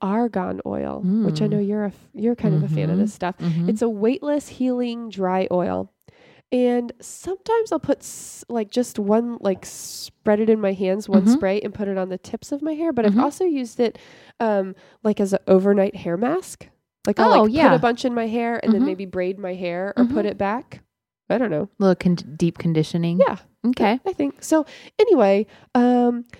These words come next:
Speaker 1: this is the status of my hair products. I don't feel proud of it.
Speaker 2: <laughs>
Speaker 1: I
Speaker 2: It's way better than your makeup bag with
Speaker 1: <laughs> I
Speaker 2: your
Speaker 1: think
Speaker 2: Burt's
Speaker 1: it is,
Speaker 2: Bees. That
Speaker 1: but I feel like it's similar, and that is just, like, random products that I've had for years, and I don't really know what I'm doing with them.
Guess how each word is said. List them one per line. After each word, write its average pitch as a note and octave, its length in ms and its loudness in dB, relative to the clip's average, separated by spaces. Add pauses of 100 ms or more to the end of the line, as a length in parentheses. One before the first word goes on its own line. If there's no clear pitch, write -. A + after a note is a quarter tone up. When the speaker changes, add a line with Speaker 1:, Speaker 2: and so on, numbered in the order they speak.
Speaker 1:
this - 180 -2
is C5 140 2
the B4+ 120 2
status C4 380 4
of B3+ 80 2
my A#3+ 120 2
hair G3 200 2
products. F#3 460 -2
I G#3+ 60 2
don't G3+ 260 -2
feel G4+ 160 2
proud F3 300 -6
of F#3+ 140 -4
it. A3 280 2
Speaker 2:
<laughs> - 540 -4
Speaker 1:
I C#4+ 540 8
Speaker 2:
It's B3+ 180 6
way A3 180 6
better B3+ 220 8
than A#3 140 6
your F#3+ 120 8
makeup E3 340 4
bag D3+ 260 2
with D#3 180 0
Speaker 1:
<laughs> - 0 -
I D#3+ 40 2
Speaker 2:
your D#3 340 8
Speaker 1:
think E3+ 80 8
Speaker 2:
Burt's E3 280 8
Speaker 1:
it F4 80 10
is, E4 80 12
Speaker 2:
Bees. E3 260 6
That E3 100 2
Speaker 1:
but G4+ 100 6
I B4 120 8
feel C5 200 8 (100)
like - 180 6
it's - 80 -12
similar, A#3+ 500 6
and C4+ 160 4
that C4+ 120 4
is C#4+ 220 6
just, D#4 220 0
like, G4 160 6
random B3 460 2
products G#3 400 6
that G3+ 100 2
I've G3 120 4
had G3 240 4
for A#3+ 120 4
years, G3+ 640 4
and A#3 120 2
I G#3+ 60 6
don't A3+ 220 2
really F#3+ 260 4
know A3 140 2
what G#3+ 140 6
I'm G#3+ 140 2
doing F#3+ 340 2
with C4+ 180 0
them. F#4 240 4